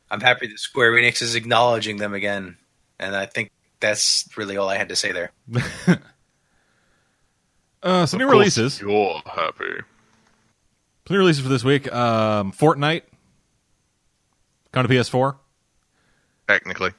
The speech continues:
Speaker 2: Yeah, for those who don't know, Fortnite is the, um, apparently fucking long in development, 'cause I remember them announcing this game fucking, like, years ago.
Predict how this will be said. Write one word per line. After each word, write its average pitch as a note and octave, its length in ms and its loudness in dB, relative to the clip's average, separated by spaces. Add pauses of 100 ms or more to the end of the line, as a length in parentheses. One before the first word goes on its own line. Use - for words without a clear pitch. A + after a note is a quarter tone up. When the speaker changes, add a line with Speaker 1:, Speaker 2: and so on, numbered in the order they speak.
(300)
Speaker 2:
Yeah, - 100 -6
for - 80 -2
those C3 120 4
who B2+ 60 2
don't B2+ 60 0
know, B2+ 140 0
Fortnite B2 340 0
is G#2+ 300 -2
the, G2 240 -2
um, E2+ 300 -6 (460)
apparently A#3 380 2
fucking E3 300 0
long G#3+ 320 0
in G#3 100 0
development, C3+ 600 0
'cause A2+ 180 -2
I B2 120 2
remember F3 260 2
them E3 80 2
announcing C#3+ 260 0
this A#2+ 80 0
game B2+ 200 -2
fucking, B2 240 -2
like, G2 160 -2 (420)
years A2+ 460 2
ago. D2+ 320 -8